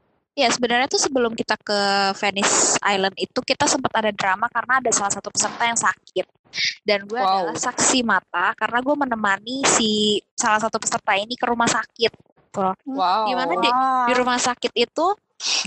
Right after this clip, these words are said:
Speaker 1: eh, sebenarnya kita tuh s-, eh, jujur aja, ketika di Itali, even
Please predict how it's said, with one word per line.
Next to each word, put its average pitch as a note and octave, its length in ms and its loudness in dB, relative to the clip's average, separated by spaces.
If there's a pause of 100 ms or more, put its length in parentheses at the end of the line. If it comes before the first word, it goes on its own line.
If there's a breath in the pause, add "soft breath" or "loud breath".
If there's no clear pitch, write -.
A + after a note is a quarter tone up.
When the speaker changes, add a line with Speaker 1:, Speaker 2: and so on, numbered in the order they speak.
(120)
Speaker 1:
eh, B3 320 0
sebenarnya B3+ 460 0
kita C#4+ 240 -2
tuh F4+ 160 0
s-, - 160 -2 (380)
eh, A#3 680 2
jujur A3+ 260 -2
aja, G3+ 540 0
ketika - 320 -2
di G#3 160 2
Itali, G#3+ 400 0
even B3+ 400 0